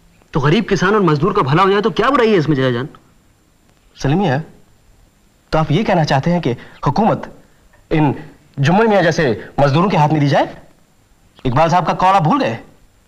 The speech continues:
Speaker 2: "जमाना कार अगर मजदूर के हाथ में हो फिर क्या,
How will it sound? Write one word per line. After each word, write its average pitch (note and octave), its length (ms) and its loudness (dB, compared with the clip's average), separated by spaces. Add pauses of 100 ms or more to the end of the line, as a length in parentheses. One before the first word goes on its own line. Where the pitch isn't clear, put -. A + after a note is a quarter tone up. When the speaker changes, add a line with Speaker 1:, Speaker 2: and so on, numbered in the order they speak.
(640)
Speaker 2:
"जमाना F3+ 480 2
कार F3+ 320 4
अगर E3 220 0
मजदूर D#3 440 -2
के C#3+ 100 -4
हाथ D#3 380 2
में C#3+ 80 0
हो C3 140 0
फिर B2+ 160 -4
क्या, C3+ 360 -2